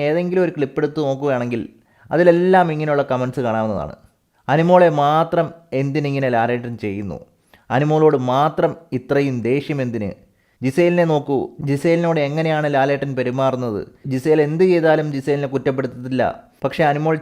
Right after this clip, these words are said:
ചെറിയൊരു തെറ്റ് ചെയ്തു കഴിഞ്ഞാൽ ലാലേട്ടൻ നല്ല രീതിയിൽ വഴക്ക് പറയും എന്നൊക്കെയാണ് പലരും പറയുന്നത്. ഇവിടെ ലാലേട്ടന് അനുമോളെ ഇഷ്ടമല്ലാത്തതുകൊണ്ടാണോ ഇങ്ങനെ ചെയ്യുന്നതെന്നും ചോദിക്കുന്നവരുണ്ട്. അവിടെയൊക്കെ ആലോചിക്കേണ്ട ഒരു കാര്യമെന്ന് പറഞ്ഞാൽ, ലാലേട്ടൻ എന്തിനാണ് അനുമോളെ വെറുക്കുന്നത്?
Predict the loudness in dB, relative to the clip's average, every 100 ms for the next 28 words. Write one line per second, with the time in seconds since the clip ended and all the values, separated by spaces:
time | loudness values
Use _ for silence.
0 | 0 0 4 2 2 -4 -2 -2 0 0
1 | 0 -2 -4 -8 _ 2 4 4 0 -2
2 | -2 2 2 2 0 2 2 2 0 0
3 | 0 -4 -14 _ -2 -2 0 2 2 0
4 | 0 0 0 0 0 -4 -6 -12 _ -2
5 | 2 4 4 4 2 0 0 2 2 0
6 | 0 2 4 4 4 0 0 0 0 -6
7 | -6 -4 -4 -2 -2 0 -2 -4 -2 -2
8 | -2 -4 -4 -4 -6 -10 -16 _ _ _
9 | 0 2 4 2 2 2 0 -4 -4 0
10 | 2 2 0 -4 -2 -4 -4 -12 _ 0
11 | 2 4 2 2 -2 0 2 2 0 -2
12 | -2 0 0 -2 -4 -4